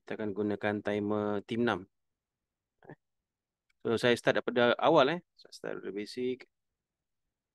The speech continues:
Ah, sini kita type lah, kita punya nama board S T M tiga dua L kosong lima tiga R lapan T enam. Okey.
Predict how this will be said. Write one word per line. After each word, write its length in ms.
Ah, 240
sini 240
kita 80
type 160
lah, 240
kita 160
punya 80
nama 160
board 240
S 160
T 160
M 240
tiga 240
dua 240
L 240
kosong 480
lima 320
tiga 480
R 400
lapan 560
T 160
enam. 320
Okey. 240